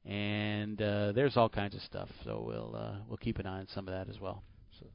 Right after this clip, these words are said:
Speaker 2: so in other words, you're saying it's a little busy in the poker world?
Speaker 1: Well, it's always busy.
Speaker 2: <laughs>
Speaker 1: It's all, you know that. It's
Speaker 2: Yeah.
Speaker 1: always busy.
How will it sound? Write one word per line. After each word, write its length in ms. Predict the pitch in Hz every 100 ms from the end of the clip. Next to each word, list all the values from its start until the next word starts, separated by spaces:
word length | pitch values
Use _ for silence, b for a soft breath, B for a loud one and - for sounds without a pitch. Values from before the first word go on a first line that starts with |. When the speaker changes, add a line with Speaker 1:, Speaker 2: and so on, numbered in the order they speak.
| - -
Speaker 2:
so 280 | 107 107
in 80 | 113
other 180 | 131 139
words, 220 | 131 123
you're 60 | 117
saying 320 | - 139 127
it's 140 | 117
a 40 | 123
little 200 | 139 139
busy 340 | 127 143 143
in 80 | 143
the 80 | 135
poker 320 | 156 151 170
world? 160 | 170 180
Speaker 1:
Well, 160 | 240
it's 140 | 208 214
always 260 | 175 120
busy. 140 | 190 185
Speaker 2:
<laughs> 460 | 202 - 170 -
Speaker 1:
It's 220 | 160 156
all, 180 | 170 117
you 140 | 120 147
know 180 | 120
that. 300 | 104 107 -
It's 140 | - 190
Speaker 2:
Yeah. 80 | 165
Speaker 1:
always 260 | 117 151
busy. 320 | - 160 131